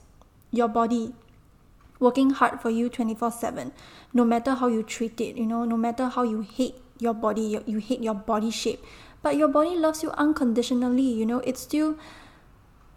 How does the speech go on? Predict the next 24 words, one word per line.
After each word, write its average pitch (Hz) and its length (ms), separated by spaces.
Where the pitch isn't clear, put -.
beats, 277 320
your 240 140
heart - 260
still 294 200
beats 240 380
for 220 100
you 214 240
every 254 240
single 247 380
day, 226 160
you 214 80
know, 226 120
without 233 320
you 254 140
even 233 380
knowing 226 300
it, 226 160
without 233 400
you 247 120
even 233 340
consciously 240 640
aware 214 400
of 202 180
it. 190 180